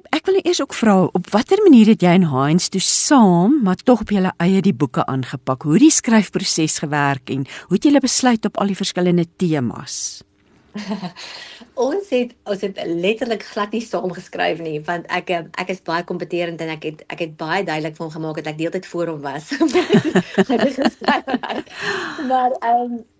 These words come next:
Speaker 2: ons het, ons het besluit, ons het so, ek dink ons het nog eendag saam op 'n vlug gesit en sommer ons rekenaars uitgehaal en gesê, "Okay, as ons nou regtig elke fase van 'n mens se lewe moet tackle, waar begin ons?" Ons gaan natuurlik nou nie met regtig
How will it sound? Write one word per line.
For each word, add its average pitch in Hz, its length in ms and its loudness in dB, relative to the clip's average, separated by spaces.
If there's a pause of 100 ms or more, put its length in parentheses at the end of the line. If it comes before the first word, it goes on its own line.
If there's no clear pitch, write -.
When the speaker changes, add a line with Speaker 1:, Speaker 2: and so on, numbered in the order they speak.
Speaker 2:
ons 294 160 -2
het, 339 240 -8
ons 285 160 -8
het 320 160 -10
besluit, 208 320 -8
ons 220 80 -8
het 226 140 -6
so, 247 100 -10
ek 220 100 -10
dink 320 120 -10 (200)
ons 202 120 -6
het 196 80 -8
nog 180 100 -6
eendag 196 240 -8
saam 202 180 -6
op - 80 -10
'n 185 140 -10
vlug 220 160 -2
gesit 165 320 -10
en 165 120 -8
sommer 185 220 -8
ons 170 160 -10
rekenaars 170 380 -8
uitgehaal 160 460 -6
en 160 80 -10
gesê, 156 260 -10
"Okay, 151 240 -8
as 156 100 -12
ons 208 160 -8
nou 208 200 -8
regtig 160 340 -4
elke 175 180 -8
fase 165 340 -8
van 165 140 -12
'n 160 60 -10
mens 156 220 -8
se 170 80 -8
lewe 156 600 -8
moet 160 340 -12
tackle, 190 320 -4
waar 151 160 -6
begin 156 300 -8
ons?" - 220 -14 (500)
Ons 220 80 -12
gaan 226 140 -6
natuurlik 233 280 -6
nou 233 100 -4
nie 240 100 0
met 196 220 -4
regtig 160 440 -6